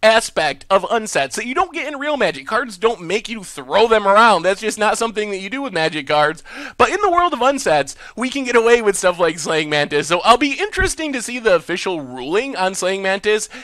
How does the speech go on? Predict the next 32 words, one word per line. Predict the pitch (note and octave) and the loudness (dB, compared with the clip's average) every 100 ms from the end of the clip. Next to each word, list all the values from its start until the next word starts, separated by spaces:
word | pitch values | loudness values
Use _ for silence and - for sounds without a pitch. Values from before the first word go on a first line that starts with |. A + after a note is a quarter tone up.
| - - | -12 0
if | A#3+ - | 0 0
players | G#3 A3 A3 G#3+ | -2 0 0 -2
can | - E3 D3 | -10 -10 -6
tap | - D#3+ | -2 -2
their | D3 A#2 | -4 -8
lands | G#2+ F3+ C4 B3+ | -2 0 0 0
or | G3 | -2
if | F#3 | -2
it's | F3+ C#3+ | -4 -4
literally | D#3+ A3+ A#3 A3 G3+ | -6 -2 0 2 2
like | F3 C#3+ | 0 -4
Split | - - G3+ | -8 -6 -4
Second, | F#3 F#3 F3+ F3 C#3+ | -2 -4 -4 -6 -8
but | - | -10
super | - E4+ C#4+ | -8 -8 -8
Split | G#3 E3+ C#3 | -4 -4 -2
Second | D3 C#3+ C#3+ | -2 0 0
in | C3 D3 D3+ | -2 -2 -6
the | D3 | -4
Just | E3 E3 D#3+ | -4 -4 -6
a | |
Second | D3+ D#3+ D3+ C#3 | -2 -2 -2 -8
mechanic. | C3 C3+ C#3 C3+ - A#3+ A3+ - | -2 -2 0 -6 -10 -20 -6 2
But | A3+ | 4
regardless, | A#3+ B3 E4 C4 G3+ F#3+ - | 6 6 6 6 2 2 -2
if | G3 | -6
you | G#3 | -4
go | C4 E4+ | -4 -4
to | C4+ | -4
your | C4 A3 | -2 -2
Unstable | A3 A3 F#3+ | -2 -6 -6
pre-release, | D#3+ F3+ D#3 C3 B2 A#2 A2+ | -4 -4 -4 -4 -6 -6 -8